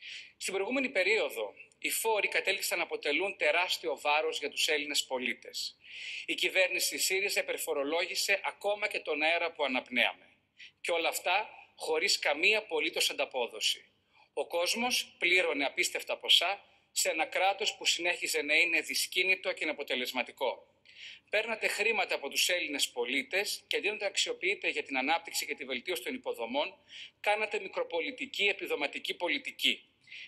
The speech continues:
Μια πολιτική που, ναι, ανακούφιζε πρόσκαιρα τους αδυνάμους, όμως στην ουσία κατάφερνε μόνο να ξαναμοιράζει τη φτώχεια. Και εδώ έγκυται μια θεμελιώδης λογική διαφορά μας με τον σύριζα. Για μας η φορολογία δεν είναι εργαλείο καλλιέργειας πολιτικής ιδεολογίας.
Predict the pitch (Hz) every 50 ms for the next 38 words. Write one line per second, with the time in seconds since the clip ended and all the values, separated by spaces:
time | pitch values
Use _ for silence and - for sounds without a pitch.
0 | - - - 165 170 - 165 165 151 147 139 - 139 - - 156 165 202 202 -
1 | - - - 143 139 135 143 180 156 135 123 127 127 127 - - 202 190 - 170
2 | 151 - 139 127 - 165 160 156 147 - - - 147 131 127 - - - 139 113
3 | 127 120 127 135 139 156 175 202 214 - - - - _ - - _ _ _ -
4 | - 196 196 185 - - 180 170 156 - - - 208 220 226 226 - - - 165
5 | - - 190 196 - 208 196 - 165 151 139 143 160 170 185 180 175 170 170 165
6 | 156 143 - - 165 147 143 135 131 127 131 147 160 160 - 160 - - - -
7 | - 135 113 - - - 107 - - _ _ _ _ _ - - - - - -
8 | - - - - 180 175 - 226 233 247 254 233 247 240 220 208 208 226 233 226
9 | - - 208 185 175 160 151 156 170 196 214 - 220 - - 196 175 165 156 147
10 | 139 - 214 202 - 175 156 - - 147 147 160 175 185 190 190 180 - - 160
11 | 151 - 139 - - - 147 123 110 104 - - 107 - - _ _ _ _ -
12 | - - - - - - - 156 151 185 190 208 226 226 - 220 - 196 190 175
13 | 170 175 175 165 196 220 220 202 - 226 220 226 208 190 175 156 151 143 - 143
14 | 139 139 139 139 139 139 123 - 151 139 135 131 135 139 135 123 - - 120 110
15 | - - 143 123 120 123 - 127 - 120 - - 127 110 120 113 110 110 104 -
16 | 104 107 101 98 - - - - _